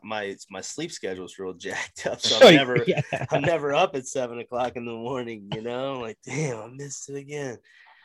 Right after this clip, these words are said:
Speaker 1: But this morning was actually a pleasant surprise 'cause, uh,
Speaker 2: The
Speaker 1: like,
Speaker 2: Chronicles.
Speaker 1: yeah, like you said, you had Chronicles. I hit some Chronicles megas. Um,
Speaker 2: See,
Speaker 1: and
Speaker 2: the one
Speaker 1: then
Speaker 2: thing that I don't like is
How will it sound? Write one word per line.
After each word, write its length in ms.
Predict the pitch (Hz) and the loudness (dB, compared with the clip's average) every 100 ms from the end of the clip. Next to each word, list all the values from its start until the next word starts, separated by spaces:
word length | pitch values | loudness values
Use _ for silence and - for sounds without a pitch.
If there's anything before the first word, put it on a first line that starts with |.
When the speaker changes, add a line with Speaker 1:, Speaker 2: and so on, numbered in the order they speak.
| - | -2
Speaker 1:
But 120 | - | -2
this 160 | 196 156 | -2 2
morning 300 | 196 302 254 | 4 4 4
was 160 | 151 | 4
actually 400 | 139 135 - 143 | 6 4 2 -2
a 60 | 123 | -2
pleasant 400 | - 139 127 123 | 0 -2 -2 -8
surprise 640 | 107 - 135 131 139 151 | -12 -4 0 0 -2 -8
'cause, 340 | - 135 113 123 | -10 -10 -8 -4
uh, 380 | 120 117 113 - _ _ | 0 0 -2 -6 _ _
Speaker 2:
The 80 | - | -6
Speaker 1:
like, 40 | 113 | 4
Speaker 2:
Chronicles. 540 | 117 165 139 87 - - | 6 6 4 -6 -10 -10
Speaker 1:
yeah, 260 | 135 165 | -2 0
like 180 | 139 139 | 0 -4
you 80 | 175 | -10
said, 200 | - 143 | -8 -6
you 80 | 139 | -6
had 160 | 135 | -8
Chronicles. 600 | - 139 131 135 135 160 | -8 -4 -4 -6 -10 -10
I 80 | 147 | -8
hit 180 | 147 160 | -8 -12
some 160 | - | -16
Chronicles 520 | - 117 117 127 131 123 | -14 -10 -8 -10 -12 -10
megas. 760 | 127 127 131 135 143 - - _ _ - | -8 -8 -6 -6 -8 -10 -16 _ _ -8
Um, 280 | 110 110 110 | -4 -2 -4
Speaker 2:
See, 60 | 233 | 6
Speaker 1:
and 60 | |
Speaker 2:
the 80 | 196 | 8
one 180 | 190 254 | 10 8
Speaker 1:
then 60 | |
Speaker 2:
thing 120 | 254 262 | 8 4
that 100 | 220 | 4
I 60 | |
don't 260 | 156 185 185 | 8 8 10
like 320 | 143 127 127 | 10 10 8
is 380 | 139 139 123 | 8 8 8